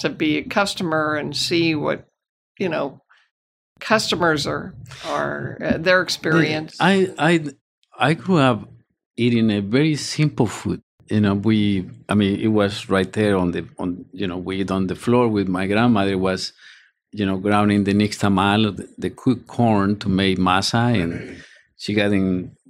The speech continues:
Speaker 2: you know, in her knees and used her metate. And so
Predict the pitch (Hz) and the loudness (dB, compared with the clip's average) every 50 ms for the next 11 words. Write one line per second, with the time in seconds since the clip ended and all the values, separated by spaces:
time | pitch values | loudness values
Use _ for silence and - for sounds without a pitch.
0 | _ - - 101 98 95 98 98 90 - 101 98 98 104 107 110 117 113 - - | _ -12 -8 -6 -2 -2 -2 -2 -2 -2 -2 0 2 2 4 2 2 0 0 -2
1 | 101 98 98 104 104 104 - - 113 107 101 101 98 95 104 101 98 98 - 113 | -2 0 0 0 0 -2 0 0 0 0 2 0 0 0 0 0 0 0 -2 -4
2 | 117 117 117 113 104 95 92 85 - - _ _ _ _ _ _ _ - - - | -2 0 0 0 0 0 -2 -4 -8 -14 _ _ _ _ _ _ _ -10 -4 0
3 | - 123 123 120 120 | 2 4 4 4 4